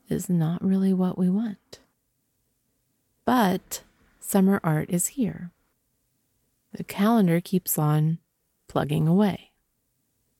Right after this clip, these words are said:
Time keeps ticking. So summer art is here, and there have been several years where summer art, and specifically doing Daisy Yellow's Index Card a Day challenge,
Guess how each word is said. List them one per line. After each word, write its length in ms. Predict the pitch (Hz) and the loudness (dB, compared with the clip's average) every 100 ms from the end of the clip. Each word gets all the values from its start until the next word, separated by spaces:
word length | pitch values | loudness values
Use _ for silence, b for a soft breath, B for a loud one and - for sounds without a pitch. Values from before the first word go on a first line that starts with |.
| _ | _
Time 380 | - 131 143 151 | -10 -6 -4 -6
keeps 300 | - 170 - | -6 -8 -6
ticking. 420 | - 196 170 147 | -4 0 0 0
So 160 | - 170 | -2 -4
summer 380 | - 254 302 311 | -2 0 0 2
art 240 | 196 190 | 2 2
is 160 | 190 180 | 2 0
here, 340 | 208 185 165 - B B B B B | 2 2 2 -2 B B B B B
and 340 | 190 196 185 - | 4 6 4 6
there 160 | 202 202 | 6 6
have 120 | 196 | 6
been 340 | 208 196 190 _ _ _ _ - | 6 6 4 _ _ _ _ -12
several 420 | - 277 285 339 | 0 2 6 6
years 400 | 220 175 170 - | 8 8 6 6
where 120 | 180 | 2
summer 400 | - 180 180 - | 4 6 6 4
art, 300 | 170 151 151 - | 2 2 0 0
and 160 | 165 - | 0 0
specifically 640 | 170 - 180 185 - 165 | -2 0 0 0 2 0
doing 600 | 151 170 165 165 160 165 156 | 2 4 4 2 0 -2 0
Daisy 300 | 160 160 165 | 2 2 2
Yellow's 720 | 165 151 156 151 151 151 - 175 | 2 2 2 2 0 -2 -2 4
Index 360 | 165 165 - | 4 4 0
Card 220 | - 160 | -2 0
a 60 | 160 | 0
Day 440 | 156 139 143 185 - _ _ _ | 0 -4 -4 -6 -10 _ _ _
challenge, 680 | - - 139 143 151 202 - | -12 -8 -4 -2 -2 -2 -6